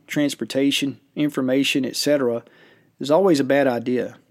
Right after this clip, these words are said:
After all, we've seen what a select few centralized and powerful companies can do to society in the past three years, and we're having to deal with this debacle every single day right now.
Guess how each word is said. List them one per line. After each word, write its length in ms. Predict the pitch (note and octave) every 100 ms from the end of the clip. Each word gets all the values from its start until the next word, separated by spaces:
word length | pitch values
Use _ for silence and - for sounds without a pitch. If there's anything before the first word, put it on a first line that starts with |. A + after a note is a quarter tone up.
| _ _ _ _ _ -
After 340 | D#3+ D#3+ D3
all, 260 | D3+ C#3+ A#2+
we've 220 | A#2+ B2
seen 440 | - F3 F#3 F3+
what 180 | D#3 D3+
a 120 | C#3
select 400 | C3 C#3 C3+ C3
few 320 | - C#3 C3+
centralized 640 | C3 C#3 B2 C3+ C3 B2+ B2
and 100 | A2
powerful 440 | C#3 C3+ B2+ B2
companies 500 | - F3+ F#3 C#3 B2
can 160 | - B2
do 240 | C#3+ A3
to 120 | G#3
society 680 | B2+ C#3 - C3+ C3 C#3 C3+ -
in 80 | C3+
the 60 |
past 380 | B2 C3+ B2+ -
three 180 | C3 A#2+
years, 480 | A2 D#3+ D3+ B2+ - - - - _ -
and 80 |
we're 80 | B2+
having 240 | C#3+ G#3+ E3
to 60 |
deal 280 | B2+ D3+ G3
with 120 | D3
this 160 | B2 -
debacle 600 | B2 B2 B2+ - C3+ - _ _ _ -
every 300 | E3+ F3 C#3
single 320 | - D3 B2
day 200 | B2+ D3
right 280 | A2+ G2+ -
now. 260 | G#2 D#2+